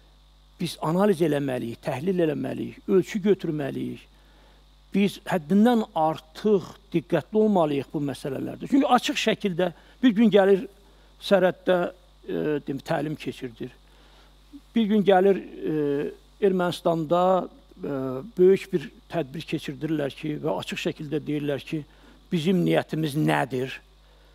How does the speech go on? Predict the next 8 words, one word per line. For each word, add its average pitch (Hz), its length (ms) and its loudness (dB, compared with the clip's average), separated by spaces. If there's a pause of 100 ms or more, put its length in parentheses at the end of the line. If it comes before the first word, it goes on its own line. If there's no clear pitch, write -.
(200)
O 214 160 6 (320)
Ermənistanın 190 800 4
niyyətini 156 540 0
deyir. 120 420 -6 (800)
Bir 262 100 6
gün 240 180 6
deyir 226 240 6
ki, 226 200 -2